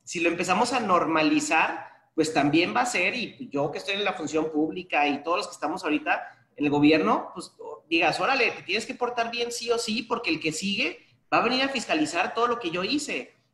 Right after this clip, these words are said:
Y así consecutivamente, ¿no? Y incluso lo que decía Mónica me parece una idea súper chida, porque dentro de los partidos políticos tienes que vigilar en el momento.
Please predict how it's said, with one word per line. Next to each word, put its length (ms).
Y 80
así 260
consecutivamente, 1120
¿no? 220
Y 120
incluso 340
lo 80
que 80
decía 160
Mónica 300
me 60
parece 260
una 140
idea 180
súper 260
chida, 320
porque 500
dentro 280
de 40
los 100
partidos 320
políticos 540
tienes 280
que 140
vigilar 600
en 160
el 160
momento. 760